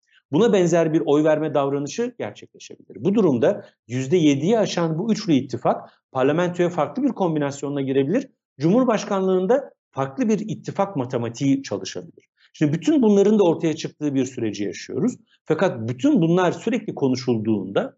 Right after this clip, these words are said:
ister istemez, e, tırnak içerisinde siyaset esnafının, gazetecilerin, analistlerin, bütün bunların, e, geldiği noktada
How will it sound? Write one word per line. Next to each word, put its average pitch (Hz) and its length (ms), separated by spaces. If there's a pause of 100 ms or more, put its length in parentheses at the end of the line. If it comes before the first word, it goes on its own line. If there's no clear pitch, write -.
ister - 260
istemez, 170 560 (760)
e, 120 60 (420)
tırnak 131 320
içerisinde 110 400
siyaset 113 420
esnafının, 87 640 (120)
gazetecilerin, 104 920
analistlerin, 101 680 (360)
bütün 165 300
bunların, 147 500 (340)
e, 104 60 (1040)
geldiği 131 580
noktada 165 640